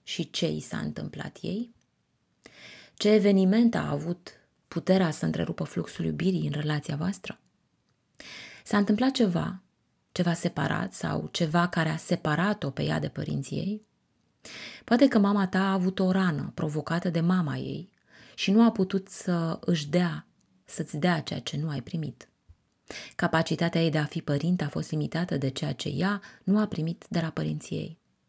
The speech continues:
Dacă o respingi pe mama ta, este posibil ca între tine și ea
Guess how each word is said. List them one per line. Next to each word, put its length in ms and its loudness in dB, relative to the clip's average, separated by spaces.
Dacă 360 4
o 40 6
respingi 440 4
pe 100 2
mama 300 2
ta, 140 -4
este 240 -4
posibil 480 -2
ca 320 0
între 240 0
tine 320 -2
și 260 -4
ea 320 -4